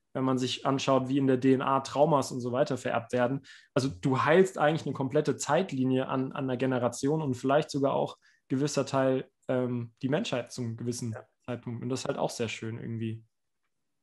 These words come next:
Speaker 2: Ja, ja, das stimmt. Sehr schön. Hast du denn <clears throat> zum Abschluss unseres Gesprächs noch eine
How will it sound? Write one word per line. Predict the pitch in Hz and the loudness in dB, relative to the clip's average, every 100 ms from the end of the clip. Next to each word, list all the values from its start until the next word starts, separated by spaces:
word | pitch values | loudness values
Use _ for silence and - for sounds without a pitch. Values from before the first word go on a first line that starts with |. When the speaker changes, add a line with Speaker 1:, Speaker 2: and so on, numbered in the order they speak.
| _ _ | _ _
Speaker 2:
Ja, | 131 131 | -4 -2
ja, | 123 127 127 _ | -2 -2 -8 _
das | 131 - | -12 -8
stimmt. | - 127 117 - _ _ | -6 -6 -6 -12 _ _
Sehr | 127 131 | -4 -4
schön. | - 120 117 117 _ _ - - | -4 -8 -8 -12 _ _ -20 -16
Hast | - 156 190 | -2 0 6
du | |
denn | 170 160 156 - _ | 8 8 4 -4 _
<clears throat> | 180 175 147 139 | 6 6 6 2
zum | 143 | 2
Abschluss | 131 143 - 165 156 | 2 -2 2 2 2
unseres | 139 135 - | 0 0 -2
Gesprächs | 135 - 160 170 | -4 2 2 4
noch | 156 147 | 2 2
eine | 135 139 139 | 2 2 0